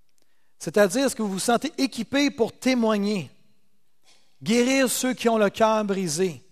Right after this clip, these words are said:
d'imposer les mains aux malades afin qu'ils soient guéris, et de prier pour la délivrance d'emprises démoniaques ? Vous sentez-vous capable ? Vous sentez-vous compétent ?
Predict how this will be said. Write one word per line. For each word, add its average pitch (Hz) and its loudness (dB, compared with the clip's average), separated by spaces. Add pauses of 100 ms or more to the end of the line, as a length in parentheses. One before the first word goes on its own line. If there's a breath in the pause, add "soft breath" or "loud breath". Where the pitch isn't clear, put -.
(640)
d'imposer 254 2
les 247 4
mains 233 4
aux 208 2
malades 190 4
afin 175 -2
qu'ils 170 -10
soient 180 -4
guéris, 160 -8 (920)
et 156 -4
de 175 4
prier 254 0
pour 202 0
la 190 6
délivrance 214 0
d'emprises 185 -4
démoniaques ? 156 -8 (880)
Vous 143 -6
sentez-vous 226 -2
capable ? 151 -8 (800)
Vous 135 -12
sentez-vous 220 -2
compétent ? 196 -4